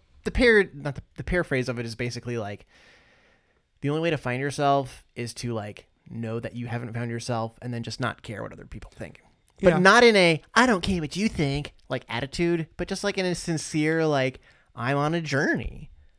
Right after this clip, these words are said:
Speaker 2: You remember this? I feel like this was, uh, very common to say in the early twenty tens when we first started to get an idea of going on a personal journey.
Speaker 1: Mm-hmm.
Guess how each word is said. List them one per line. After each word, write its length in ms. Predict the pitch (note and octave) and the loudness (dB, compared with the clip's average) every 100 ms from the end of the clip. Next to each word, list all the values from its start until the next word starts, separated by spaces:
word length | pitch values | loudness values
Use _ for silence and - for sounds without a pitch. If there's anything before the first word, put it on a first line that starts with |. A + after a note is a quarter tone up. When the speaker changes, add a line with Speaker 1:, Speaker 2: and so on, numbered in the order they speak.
| _ _ - - - - | _ _ -20 -18 -20 -12
Speaker 2:
You 140 | G#3+ D4 | -6 -2
remember 480 | F4 E4 C#4+ B3+ | -2 0 0 -2
this? 260 | F#3+ G#3 - | -2 -6 -4
I 40 | F#3 | -8
feel 160 | D4+ | -6
like 100 | D4 | -6
this 160 | F3 D3+ | -4 -4
was, 260 | D#3 C#3 - | -2 -4 -4
uh, 340 | C3+ C3 B2 | -4 -2 -4
very 280 | A2 A#2+ A#2 | -6 -8 -8
common 540 | - - A2+ A2+ A2 G#2 | -10 -10 -8 -8 -10 -12
to 100 | A2 | -14
say 380 | - A#2+ A2 A2 | -12 -10 -8 -10
in 100 | G#2+ | -10
the 80 | A2+ | -10
early 340 | A2+ A2 A2 | -10 -10 -12
twenty 340 | - A#2 G#2+ G#2+ | -12 -12 -12 -12
tens 420 | A2 G#2+ A2 A2 | -12 -10 -10 -12
when 120 | G#2+ | -12
we 80 | G#2 | -12
first 240 | - A2 | -10 -12
started 220 | - A2+ | -10 -12
to 60 | G#2 | -10
get 120 | A#2 | -12
an 80 | G#2+ | -12
idea 360 | G#2 G#2 G#2 G#2+ | -12 -12 -10 -10
of 160 | G#2 | -12
going 260 | G2 G#2+ G#2 | -10 -10 -10
on 100 | G2+ | -10
a 40 | |
personal 420 | G2 A2+ F#2+ G#2 G2 | -10 -10 -10 -12 -12
journey. 420 | G2+ F#2+ G2+ A2 | -12 -12 -8 -2
Speaker 1:
Mm-hmm. 300 | C3 C3+ | 2 2